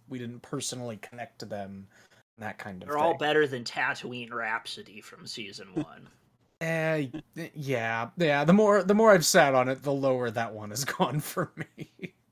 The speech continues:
Speaker 2: Yeah, Bailey had that as his number one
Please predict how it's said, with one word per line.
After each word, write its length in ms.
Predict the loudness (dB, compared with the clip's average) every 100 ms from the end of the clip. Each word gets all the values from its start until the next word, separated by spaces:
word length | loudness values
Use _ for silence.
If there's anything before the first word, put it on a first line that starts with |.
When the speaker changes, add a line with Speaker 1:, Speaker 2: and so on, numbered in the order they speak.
| _ _ _ -16 -16 -18 -20 _ -8
Speaker 2:
Yeah, 80 |
Bailey 260 | -4 -2 -2
had 160 | -2 -6
that 140 | -8
as 140 | -10 -14
his 240 | -16 -14
number 300 | -12 -12 -12
one 340 | -16 -18 -18